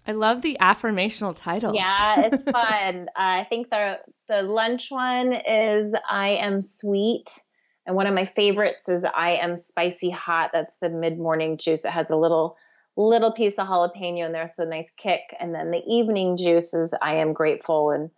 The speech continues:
Speaker 2: it's a little bit more filling. It has, um, sweet potato in it, and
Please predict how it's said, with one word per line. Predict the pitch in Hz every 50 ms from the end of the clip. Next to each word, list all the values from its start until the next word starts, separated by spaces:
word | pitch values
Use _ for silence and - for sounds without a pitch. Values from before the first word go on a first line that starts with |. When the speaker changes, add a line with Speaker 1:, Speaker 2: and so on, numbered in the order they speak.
| _ _
Speaker 2:
it's | _ - -
a | 214
little | 214 208 202
bit | 220 185 185
more | 202 190 185
filling. | - - - 185 180 180 180 175 175 175 165
It | -
has, | - 180 175 170 165 170
um, | 175 165 160 156 160 156 _ _ _ _ _ _ - - _ _ -
sweet | - - 233 185 -
potato | 214 - 220 208 190 175 185 175 180
in | 175 170 170
it, | 170 165 - -
and | 185